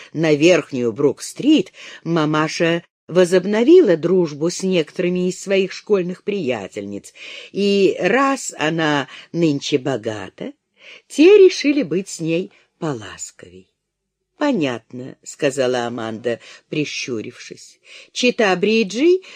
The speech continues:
крутится на окраине высшего света и надеется с помощью замужества дочери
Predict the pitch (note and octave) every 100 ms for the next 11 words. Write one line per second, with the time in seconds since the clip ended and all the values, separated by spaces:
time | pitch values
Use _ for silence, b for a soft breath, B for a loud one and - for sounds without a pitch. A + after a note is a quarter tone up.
0 | B - C4 C4 B3+ - B3+ A#3 A3 A3
1 | G3+ G3 F#3+ F#3+ F#3 F3+ - F3 F3+ A3+
2 | C#4 D#4 D#4+ D4+ B B - B3+ B3 A3+
3 | C4 B3+ - B3 - - B3+ A3+ A3 A#3+
4 | A#3 A3 A3+ G#3+ F3+ F#3 - G#3+ G#3 F4+
5 | F#4 E4+ E4